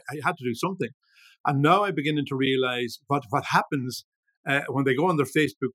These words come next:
page, uh, and they say, "Oh, there's Charlie McGettigan again. I don't know if I want to hear another one," you know, and, you know, so eventually your, your audience drops to the, to the, to a very small number of people.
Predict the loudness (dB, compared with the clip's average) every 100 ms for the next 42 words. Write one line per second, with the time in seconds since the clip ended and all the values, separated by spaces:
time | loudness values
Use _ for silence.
0 | -2 0 0 -2 -8 -6 -4 -4 -2 -2
1 | 0 -4 -2 -6 -2 -4 -2 -4 -2 -4
2 | -4 -4 -6 -8 -10 -8 -8 -6 -6 -6
3 | -8 -8 -6 -4 -4 -2 -2 -2 -6 -8
4 | -6 -4 -6 -8 -12 _ -4 -2 -2 2
5 | 2 2 _ -2 0 0 0 -2 -2 -4
6 | _ 4 4 4 2 2 2 2 -2 -4
7 | 4 4 4 -4 -12 -12 _ -14 -4 -2
8 | 0 -2 0 -2 -2 -2 -2 0 2 2
9 | 0 -4 -4 -6 -8 -6 -6 -6 -6 -6